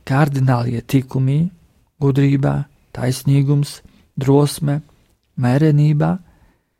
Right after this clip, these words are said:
Tas viss ir skaidrs. Mums, mums ir vajadzīga gudrība no, no Dieva. Ne tikai tādā gudrībā, ka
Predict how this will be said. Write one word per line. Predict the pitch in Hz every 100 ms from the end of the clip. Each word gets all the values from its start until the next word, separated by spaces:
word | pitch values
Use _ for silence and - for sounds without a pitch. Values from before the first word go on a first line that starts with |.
| _ _ - -
Tas | 131 127 139
viss | 143 135
ir |
skaidrs. | - 165 143 120 - - -
Mums, | 151 156 - - - -
mums | 147 -
ir | 139
vajadzīga | 135 139 139 143 151 156 - _ -
gudrība | 143 135 127 120 135 175 285
no, | 131 131 139 180 - _
no | - 131 127
Dieva. | 143 170 147 - - _ _ _
Ne | 220
tikai | 247 208 - 135 131 - - -
tādā | 147 139
gudrībā, | 139 135 196 160 135
ka | - 135